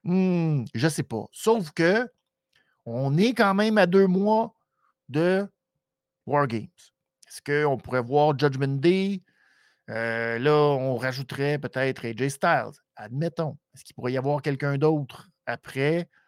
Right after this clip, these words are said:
pour les deux prochains mois ou à peu près un mois et demi, si on veut ? Est-ce qu'on est capable de faire un autre recrutement ?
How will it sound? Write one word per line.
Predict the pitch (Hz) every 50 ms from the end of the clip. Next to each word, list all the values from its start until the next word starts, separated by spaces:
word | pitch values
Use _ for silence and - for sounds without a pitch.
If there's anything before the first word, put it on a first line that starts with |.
| _ _ _ _
pour | - 110 117
les | 113 110
deux | 104 113 139 143 143
prochains | 135 123 127 120 - - 127 123 120
mois | 117 113 117 131 139 139 147 156
ou | 170 135 117 113
à | 110
peu | 107 104
près | - - 120
un | 117 117 113
mois | 113 113 120 120
et | 120
demi, | 123 143 170 190 208 214 214 190
si | - 175
on | 151 143
veut ? | 139 170 190 196 196 - _ _ _ _ _ _
Est-ce | - -
qu'on | 123 117
est | 107
capable | - 120 - 127 131 120
de | 123
faire | - - 135 127 123
un | 120 117 131
autre | 175 202 214 - 160 131
recrutement ? | 117 143 147 - - 120 - - 143 165 185 208 202